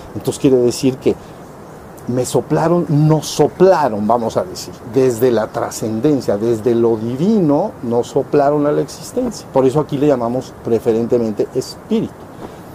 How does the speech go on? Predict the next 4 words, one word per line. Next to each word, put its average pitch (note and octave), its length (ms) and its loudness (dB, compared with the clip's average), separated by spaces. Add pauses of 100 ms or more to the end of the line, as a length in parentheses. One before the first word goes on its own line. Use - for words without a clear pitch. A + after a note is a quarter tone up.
(260)
Hemos A#2 240 -2
sido A2 200 -2
soplados. - 640 2 (500)
Pero D3+ 340 6